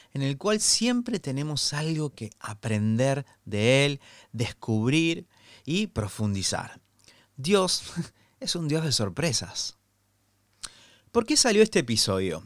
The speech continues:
Te cuento. El ocho de octubre de este año dos mil diecinueve se entregaron los premios Nobel.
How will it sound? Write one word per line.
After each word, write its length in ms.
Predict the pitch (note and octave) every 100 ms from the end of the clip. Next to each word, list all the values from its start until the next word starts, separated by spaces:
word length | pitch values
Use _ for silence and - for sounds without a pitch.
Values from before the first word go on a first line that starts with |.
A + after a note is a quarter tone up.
| -
Te 140 | A3+
cuento. 420 | G#3+ A2 F#2+ F2 -
El 140 | F#3 C4+
ocho 180 | B3 F#3+
de 60 |
octubre 540 | C3 - A#3+ A#3 D#3 A2+
de 180 | A2+
este 180 | B2+ -
año 220 | C#3 C#3+
dos 140 | A2 G2+
mil 180 | B2 C3
diecinueve 880 | B2 - G2+ A2 C#3+ E3 C3+ G#2 - - - - -
se 160 | - C3
entregaron 400 | C3 D3 F#3+ D3
los 120 | G#2+
premios 400 | B2+ C3 B2 G#2
Nobel. 520 | G2 F#2 E2+ E2+